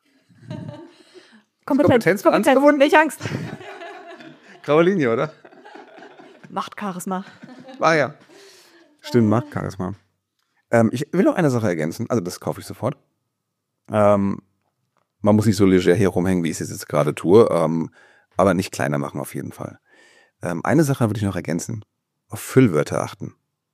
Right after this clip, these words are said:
Speaker 2: Kein vielleicht. Kein da sollte man, da könnte man. Sondern wirklich in der Aussage. Nimm dir einen Punkt, den du sagen möchtest und sag ihn straightforward.
Speaker 1: Ja.
Speaker 2: Dann bleibt er auch besser hängen.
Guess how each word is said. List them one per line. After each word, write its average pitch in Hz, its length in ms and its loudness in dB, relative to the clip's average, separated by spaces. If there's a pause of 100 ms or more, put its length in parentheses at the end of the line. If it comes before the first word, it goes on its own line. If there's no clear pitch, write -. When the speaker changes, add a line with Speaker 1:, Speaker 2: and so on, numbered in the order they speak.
(800)
Speaker 2:
Kein 104 520 -2
vielleicht. 92 840 -4 (680)
Kein 101 540 0 (160)
da 95 180 2
sollte 95 360 4
man, 76 300 -6 (320)
da 80 120 -4
könnte 95 460 0
man. 71 320 -8 (800)
Sondern 82 240 -6
wirklich 101 220 -6
in 92 100 2
der 120 160 4
Aussage. 76 380 0 (100)
Nimm - 220 2
dir 143 140 0
einen 147 140 4
Punkt, 147 180 2
den 143 80 0
du 151 80 4
sagen 123 240 0
möchtest 76 320 -6
und 82 100 -8
sag 92 240 -6
ihn 82 140 -8
straightforward. - 640 -10 (1700)
Speaker 1:
Ja. 202 160 2 (1120)
Speaker 2:
Dann 85 120 -2
bleibt 78 160 -2
er - 80 0
auch 73 60 -8
besser 73 200 -6
hängen. 73 200 -10